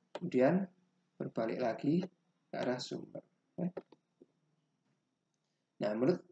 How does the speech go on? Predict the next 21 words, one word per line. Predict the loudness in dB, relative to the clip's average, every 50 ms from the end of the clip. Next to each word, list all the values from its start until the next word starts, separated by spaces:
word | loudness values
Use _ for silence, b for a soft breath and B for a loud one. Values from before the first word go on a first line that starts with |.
| _ _ _
Mafis, | 4 6 6 6 6 4 4 4 4 4 2 -2 -4 2
waktu | 6 6 6 6 4 -2 2 8 8 10
yang | 10
diperlukan | 10 8 8 8 10 10 10 8
oleh | 8 6 6
cahaya | 6 8 8 10 10 10 8
untuk | 8 6 2 -2
bergerak | 0 4 6 6 6 6 4
dari | 4 4 4
sumber | 4 6 6 8 8 8 8
menuju | 6 6 4 4
cermin, | 4 4 4 6 8 10 10 10 10 10 4 2 -4 _ _ _ _ _ _ _ _ -12 -12 _ _ _ _ -12 -12 -12 _ _ _ _ _ _ 0
lalu | 4 6 6 6 8
kembali | 8 8 10 10 10 10 8 4
ke | 4 4
sumber | 6 6 8 10 8 8
bagaimana? | 8 6 6 6 4 4 0 -6 -12 -20 _ _ _ _ _ _ _ _ _ _ _ _ _ _ _ _
Ya, | 0 0 4 6
waktunya | 4 4 4 4 6 6 6 6
adalah | 6 6 4 4 4
delta | 2 0 0 0 -2 0 0 0